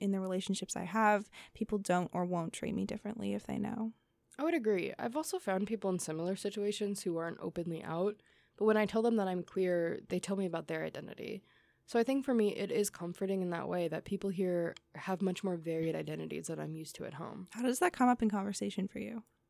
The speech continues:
Speaker 2: Usually they'll be discussing their past relationships, and then I'll mention that I'm not straight, which opens the conversation for them to share too. But it doesn't usually start there.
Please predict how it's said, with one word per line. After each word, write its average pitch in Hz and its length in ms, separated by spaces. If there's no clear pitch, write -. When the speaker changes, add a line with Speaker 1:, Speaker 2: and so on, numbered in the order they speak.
Speaker 2:
Usually 277 300
they'll 311 120
be 302 100
discussing 190 420
their 175 80
past 156 320
relationships, 185 640
and 170 160
then 170 80
I'll 165 80
mention 165 320
that 170 160
I'm 165 160
not 156 220
straight, - 360
which 196 200
opens 208 320
the 190 60
conversation 160 580
for 156 100
them 156 220
to 156 80
share 170 200
too. - 380
But 208 200
it 208 140
doesn't 247 320
usually 185 380
start 170 320
there. - 340